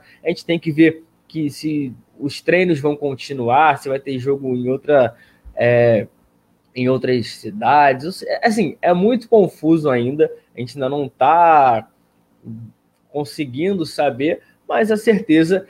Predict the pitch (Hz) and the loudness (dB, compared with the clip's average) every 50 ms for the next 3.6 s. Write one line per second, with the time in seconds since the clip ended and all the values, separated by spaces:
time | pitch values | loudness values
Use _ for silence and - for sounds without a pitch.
0 | _ _ - - 147 147 - - 160 135 147 147 165 160 - - 143 147 156 160 | _ _ -6 -4 -4 -4 -4 -6 -2 2 2 2 2 2 -2 0 2 2 2 2
1 | 160 156 - 190 180 165 139 135 139 147 147 151 151 - - 147 147 135 139 135 | 0 -2 -4 -6 -4 -4 -2 -2 -2 -2 -2 -2 -4 -4 -2 -2 0 2 2 0
2 | 135 135 147 143 - _ - 135 135 135 135 139 135 - - 131 151 180 196 196 | 0 0 -4 -4 -6 _ -4 -4 -4 -4 -4 -6 -10 -10 -8 -4 0 2 2 2
3 | 185 156 131 143 127 123 123 127 143 160 170 170 | 2 2 0 0 0 2 4 4 4 4 2 0